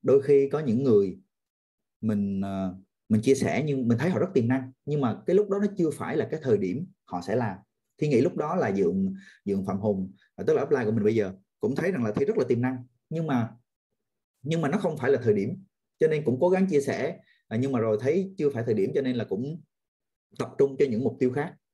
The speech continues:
Và sau, ờ, sáu năm, năm hai nghìn không trăm mười bốn, khi mà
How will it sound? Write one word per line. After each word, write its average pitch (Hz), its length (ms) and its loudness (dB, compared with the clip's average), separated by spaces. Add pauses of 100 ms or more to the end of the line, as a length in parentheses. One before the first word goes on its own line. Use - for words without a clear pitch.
(540)
Và 110 140 0
sau, 135 420 4
ờ, 127 340 0
sáu 147 260 -4
năm, 156 200 0 (360)
năm 123 160 0
hai 123 100 4
nghìn 107 160 0
không 117 140 -2
trăm 117 100 0
mười 107 120 2
bốn, 135 340 0
khi 127 180 2
mà 104 140 -2